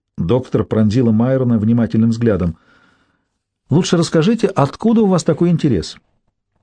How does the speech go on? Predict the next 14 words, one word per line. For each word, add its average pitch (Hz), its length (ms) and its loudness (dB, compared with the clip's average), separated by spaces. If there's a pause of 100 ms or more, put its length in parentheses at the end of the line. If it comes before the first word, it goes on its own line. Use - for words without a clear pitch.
(1080)
"Как - 200 -4
я 123 180 4
уже 123 160 0
говорил, 123 420 0
мисс 123 220 0
Симпсон 165 520 -2
обратилась 117 560 0
ко 135 100 0
мне 143 180 2
за 135 100 -2
услугами". 110 580 -2 (1120)
"Это 120 240 0
не 131 120 2
объясняет 160 840 -2